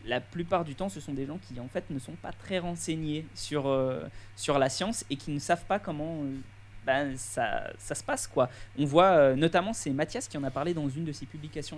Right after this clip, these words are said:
hier et qui est très, très bonne à ce, à ce sujet. Moi, je vous invite à suivre Mathias, euh, enfin, Mathias Soulol sur les réseaux parce qu'il est vraiment top à ce niveau-là. Il avait d'ailleurs fait un podcast, euh, déjà avec toi qui était, euh, là, j'en suis au milieu de mon écoute dans ce dernier, donc, euh,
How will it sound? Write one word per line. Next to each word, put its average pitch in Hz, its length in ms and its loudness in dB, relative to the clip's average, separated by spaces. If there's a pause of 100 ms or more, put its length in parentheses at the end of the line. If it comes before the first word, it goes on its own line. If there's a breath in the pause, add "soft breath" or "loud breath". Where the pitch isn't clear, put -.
hier 175 220 2
et 131 80 -6
qui 131 160 -6
est 123 140 -4
très, - 140 -8
très - 180 -6
bonne 170 260 2 (100)
à 127 140 -2
ce, - 160 -8 (640 loud breath)
à 127 80 -2
ce 127 140 -4
sujet. 139 360 0
Moi, 139 160 4
je 127 80 0
vous 127 160 -6
invite 135 280 -6
à 131 60 -8
suivre 135 300 -6
Mathias, 131 480 -4
euh, 135 200 -6
enfin, 127 320 -6
Mathias 135 340 -2
Soulol 143 320 2
sur - 180 -8
les 131 120 -2
réseaux 135 320 -4
parce 156 180 -10
qu'il 127 320 -2
est 131 40 -4
vraiment 127 280 0
top 156 240 0
à 139 60 -2
ce - 120 -10
niveau-là. 135 380 -2 (240 loud breath)
Il 135 80 2
avait 123 140 6
d'ailleurs 131 260 6
fait 165 140 2
un 139 100 2
podcast, 147 480 -2
euh, - 100 -10 (240)
déjà 135 260 4
avec 123 200 -2
toi 151 220 2
qui 131 180 -8
était, 127 400 -4
euh, - 40 -12 (300 loud breath)
là, 131 80 -2
j'en 135 120 0
suis 135 160 -2
au 135 40 2
milieu 143 280 4
de 135 80 -4
mon 127 240 -2
écoute 131 320 -6 (120)
dans 131 120 -6
ce - 100 -10
dernier, 127 480 -2
donc, 120 180 -6 (120)
euh, 127 100 -6